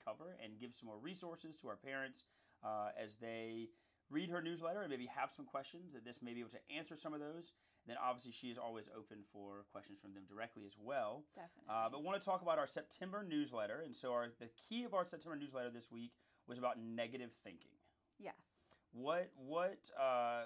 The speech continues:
Speaker 1: what do you wanna kinda start off with highlighting from that newsletter this past week, um, in regards to where do these thoughts come from, why do we have them, and how we can help our students with them?
Speaker 2: Okay. Um, so negative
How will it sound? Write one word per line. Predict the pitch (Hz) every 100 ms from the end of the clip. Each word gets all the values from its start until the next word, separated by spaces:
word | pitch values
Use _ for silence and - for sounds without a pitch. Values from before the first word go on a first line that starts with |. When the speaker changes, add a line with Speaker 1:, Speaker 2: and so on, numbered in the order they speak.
| 120
Speaker 1:
what | 123 160 156
do |
you | 147
wanna | 139 123
kinda | 131 113
start | - 151 143
off | 135 131 135
with | 131 135
highlighting | 131 127 123 123 120 -
from | 131
that | 131 123
newsletter | 123 123 120
this | 113
past | 113 120 117
week, | 117 120 _ - -
um, | 113 117 120
in | 147 156
regards | 139 135 131 - -
to | 127 123 117 - _ _ 143
where | 202
do | 180
these | 165
thoughts | - 143 -
come | 147 143
from, | 143 131 127 123
why | 147 151
do | 147
we | 139 127
have | 123 120 127
them, | 120 123
and | 113
how | 120 113
we |
can | 110 104
help | 107 104
our | 104
students | 104 95 -
with | 90 -
them? | - _ _ _ -
Speaker 2:
Okay. | 185 165 202 302 _ _ - - - -
Um, | 240 220 208 -
so | 240
negative | 233 208 202 240